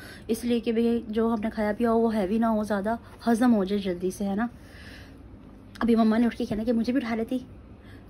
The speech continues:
चलो कोई बात नहीं, खैर है, उन्हें rest करने दो, क्योंकि ना मौसम बहुत गर्म हो चुका हुआ है, तो फिर वो पान खाती हैं।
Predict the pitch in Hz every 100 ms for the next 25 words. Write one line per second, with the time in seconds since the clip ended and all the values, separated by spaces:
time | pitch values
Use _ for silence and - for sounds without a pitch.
0 | - - 247 240 214 190 190 196 202 196
1 | 196 196 196 - 214 208 214 240 254 233
2 | 196 220 190 190 196 190 196 190 - 202
3 | 196 190 196 - - - - - - 214
4 | - 214 202 196 202 214 202 208 190 214
5 | 220 208 220 208